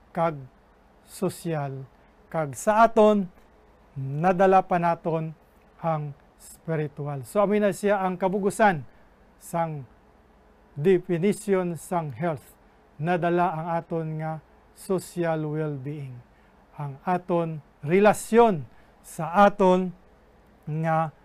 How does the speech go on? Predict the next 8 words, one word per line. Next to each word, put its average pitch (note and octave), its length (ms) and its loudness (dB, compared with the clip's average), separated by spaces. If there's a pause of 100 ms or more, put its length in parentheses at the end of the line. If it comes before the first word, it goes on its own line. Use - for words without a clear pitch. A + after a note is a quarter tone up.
(360)
isigkatawo. B2+ 880 -8 (640)
So, E3+ 300 -4 (1120)
kita D#3+ 300 0
nga G#3+ 80 4
tawo, G#3 320 6
ini F#3 80 -2
ginaton F3 400 -2
malikayan E3 580 -2